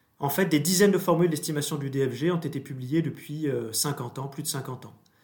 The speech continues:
À l'heure actuelle, on peut dire qu'il y a deux grandes formules principalement utilisées en routine clinique, la formule de Cockcroft-Ego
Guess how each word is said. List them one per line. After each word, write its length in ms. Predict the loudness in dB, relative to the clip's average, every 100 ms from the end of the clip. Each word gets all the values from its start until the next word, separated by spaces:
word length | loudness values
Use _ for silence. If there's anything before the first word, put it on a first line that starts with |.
| _ _ _ _ _ _ -2
À 80 |
l'heure 160 | 0 2
actuelle, 320 | 2 2 4
on 80 | 4
peut 120 | 2
dire 200 | 2 0
qu'il 120 | 2
y 40 | 0
a 20 |
deux 220 | 6 8
grandes 220 | 8 4
formules 300 | 2 0 0
principalement 460 | 0 -2 -2 -4 -4
utilisées 380 | -6 -6 -4 -4
en 80 | -4
routine 240 | -6 -10
clinique, 460 | -10 -4 -4 -2 -4 -4 -12 _ _ -2
la 100 | 0
formule 280 | 2 2 2
de 80 |
Cockcroft-Ego 920 | 2 2 0 -4 -4 -2 2 2 2